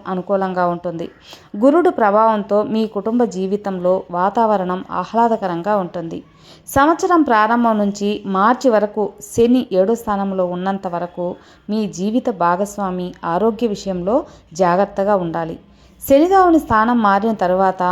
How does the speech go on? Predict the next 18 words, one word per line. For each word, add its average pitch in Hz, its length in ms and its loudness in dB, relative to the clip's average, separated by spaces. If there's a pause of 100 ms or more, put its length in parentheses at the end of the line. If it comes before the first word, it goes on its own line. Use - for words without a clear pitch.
(140)
వారి 190 320 0
ఆరోగ్యం 180 560 0
మెరుగుపడుతుంది. 175 800 -4 (200)
అంతేకాకుండా 190 840 -2 (380)
రాహువు 262 760 4
ఈ 226 160 0
రాశి 196 340 2
నుంచి 233 300 0 (140)
ఐదో 180 240 -2
స్థానంలో 202 480 -2
సంచారం 185 640 -4
చేసే 180 240 -6
సమయాలలో 185 800 -2 (340)
కొన్ని 269 280 4
సమస్యలను 247 640 0
మాత్రమే 190 520 0
ఎదుర్కోవాల్సి 196 640 -2
ఉంటుంది. 170 420 -10